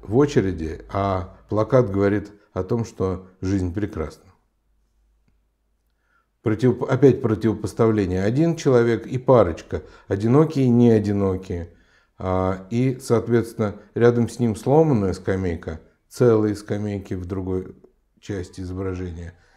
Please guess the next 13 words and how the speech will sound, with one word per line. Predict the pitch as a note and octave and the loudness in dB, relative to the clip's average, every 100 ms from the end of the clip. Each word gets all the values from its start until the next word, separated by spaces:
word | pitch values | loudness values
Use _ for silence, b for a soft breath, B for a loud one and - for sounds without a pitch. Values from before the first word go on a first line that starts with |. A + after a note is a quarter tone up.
| _ - | _ -4
Ну, | A2+ B2 A#2+ | 0 0 -2
и | A2+ | -2
здесь | G#2 G#2+ A#2 G#2+ | 0 4 4 2
много | - A2 C#3+ F#3 D#3 F#2 | -4 0 2 2 0 -6
скамеечек, | - - G2 F#2+ E2+ D#2 - _ _ _ _ _ _ _ _ - | -12 -8 -6 -6 -8 -10 -18 _ _ _ _ _ _ _ _ 0
так | G2+ G#2+ | 2 2
же, | |
как | G#2+ A2 - | 2 0 2
и | C3+ G2+ | 2 2
их, | F2+ - | -2 -6
не | G2+ | -2
одна, | G#2+ G#2+ G#2 F#2+ C#2+ | 0 0 -2 -4 -6
две. | D#2 F#2+ F2+ | -8 -6 -6